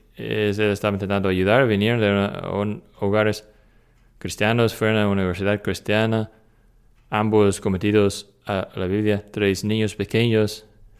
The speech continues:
y las cosas iban muy mal para este matrimonio, y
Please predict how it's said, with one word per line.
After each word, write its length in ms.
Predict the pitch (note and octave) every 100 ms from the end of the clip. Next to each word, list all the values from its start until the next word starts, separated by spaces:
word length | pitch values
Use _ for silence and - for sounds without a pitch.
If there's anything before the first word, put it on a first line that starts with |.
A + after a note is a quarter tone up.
| -
y 160 | A#3+ D#3
las 220 | C#3 B2+
cosas 520 | - A2+ G#2 A2 - - _
iban 420 | G#2+ G2 F#2+ F2+ -
muy 380 | G2+ A2+ A2
mal 600 | G2 D#2 G#2+ A#2+ G2+ G2
para 320 | G2 G2 F#2+ F#2
este 180 | -
matrimonio, 680 | F#2+ F2+ F#2 G2 B2+ A#2 G#2+
y 260 | G#2 G#2+